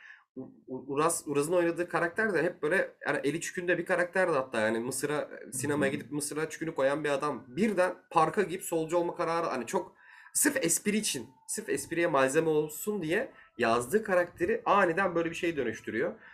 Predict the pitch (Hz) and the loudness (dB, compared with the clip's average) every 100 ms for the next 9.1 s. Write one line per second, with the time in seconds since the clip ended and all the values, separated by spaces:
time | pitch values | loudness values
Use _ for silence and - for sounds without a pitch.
0 | - 117 143 - 208 - - - 180 175 | -6 0 0 0 -4 -4 -12 -8 -2 0
1 | 170 160 160 156 160 156 175 165 170 117 | 0 0 -4 -4 -4 -2 -2 -2 -2 -4
2 | - - _ - 104 - - 143 175 202 | -6 -20 _ -20 -18 -14 -8 -4 -2 -2
3 | - 120 113 113 135 196 214 220 - 170 | -6 -4 0 0 2 0 -2 -4 -4 -2
4 | 202 - - - - - - 139 165 - | -4 -6 -16 -20 -20 -14 -2 -2 -2 -4
5 | 165 147 123 123 147 143 131 175 175 165 | -2 0 -2 -2 -2 0 0 -2 -4 -4
6 | 175 - 190 - 127 143 135 - 151 127 | -8 -8 -8 -8 -6 -6 -4 -4 -4 -4
7 | 147 117 113 120 127 175 190 143 127 151 | -6 -2 0 0 -2 -4 -6 -12 -4 -2
8 | 233 - 196 170 151 147 151 143 247 220 | -2 -4 -6 -6 -8 -10 -12 -10 -6 -4
9 | - | -6